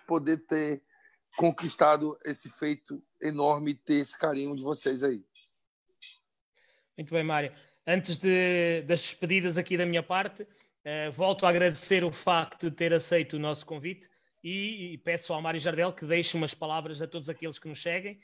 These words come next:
Speaker 2: e que também o seguem e que o vão seguir a partir de agora. Nós já divulgamos na nossa página de Facebook o seu Instagram para que possam seguir o Mário Jardel.
Speaker 1: Obrigado,
Speaker 2: Portanto,
Speaker 1: obrigado.
Speaker 2: umas últimas palavras da sua parte, por favor.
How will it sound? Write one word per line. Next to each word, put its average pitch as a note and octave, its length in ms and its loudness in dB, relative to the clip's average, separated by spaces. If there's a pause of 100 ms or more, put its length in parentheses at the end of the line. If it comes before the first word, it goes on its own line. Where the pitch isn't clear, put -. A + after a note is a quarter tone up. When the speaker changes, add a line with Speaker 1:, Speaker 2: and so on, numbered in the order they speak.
(140)
Speaker 2:
e D#3+ 60 -6
que - 60 -20
também D#3 280 -2
o D3+ 40 -6
seguem F3+ 500 -4
e A#3 100 -2
que G#3 200 -6
o G3 140 -4
vão F3+ 240 -2
seguir F3 280 -4
a E3+ 60 0
partir E3 300 -6
de E3 60 -4
agora. F#3 360 -4 (380)
Nós D#3+ 200 -2
já F3+ 120 4
divulgamos F3 580 0
na E3+ 80 -4
nossa E3+ 280 -2
página E3 340 -4
de C3+ 60 -20
Facebook D#3+ 500 -8
o D3+ 40 -8
seu D#3 200 -10
Instagram D#3 500 -8 (380)
para D3+ 160 -6
que - 80 -14
possam E3 420 -6
seguir D3 300 -10
o C#3+ 60 -10
Mário C#3 240 -8
Jardel. D3+ 360 -2
Speaker 1:
Obrigado, C#3+ 840 6
Speaker 2:
Portanto, D3 80 2
Speaker 1:
obrigado. C#3 340 6
Speaker 2:
umas C3 120 4
últimas F#3 320 0
palavras D#3 520 -2
da D3+ 100 -4
sua - 420 -4
parte, C3+ 280 -4
por - 120 -20
favor. C3+ 380 -4